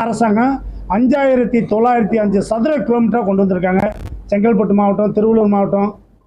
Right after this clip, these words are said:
காஞ்சிபுரம் மாவட்டம், இந்த மாவட்டத்துல நம்ம இடம் வாங்கி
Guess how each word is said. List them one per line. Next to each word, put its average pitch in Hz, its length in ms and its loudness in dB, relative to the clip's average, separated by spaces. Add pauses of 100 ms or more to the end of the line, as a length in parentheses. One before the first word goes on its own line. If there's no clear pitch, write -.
(280)
காஞ்சிபுரம் 196 480 0
மாவட்டம், 160 260 -2 (240)
இந்த 277 180 2 (120)
மாவட்டத்துல 262 640 0
நம்ம 202 240 0
இடம் 233 200 2
வாங்கி 214 180 -2